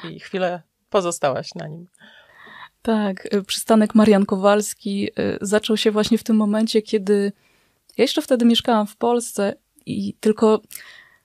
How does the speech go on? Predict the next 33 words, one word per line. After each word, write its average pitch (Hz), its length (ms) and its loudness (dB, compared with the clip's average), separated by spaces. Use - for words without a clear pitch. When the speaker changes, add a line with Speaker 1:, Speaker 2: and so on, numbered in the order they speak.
Speaker 2:
właśnie 226 220 -2
tak 285 240 -2
przestało 370 420 2
mi 330 120 6
odpowiadać, 285 500 2
co 269 140 -2
się 285 120 0
w 262 40 -10
tym 254 140 4
kraju 220 300 2
dzieje. 180 540 -2
I 208 80 -8
to 214 120 -2
był 214 140 -8
taki 202 440 -8
właśnie 202 320 -6
przełomowy, 208 800 -4
y, 190 160 -2
moment, 196 380 -2
y, 190 40 -8
kiedy 180 560 -4
właśnie, 180 420 -4
mm, 185 360 -8
rozmyślałam, 185 600 -2
czy 170 160 -10
nie 175 120 -6
wyjechać 175 320 -8
za 185 100 -4
granicę. 185 600 -4
Tak - 180 -14
starałam 175 420 -4
się 180 140 -8
naprawdę. 175 500 -6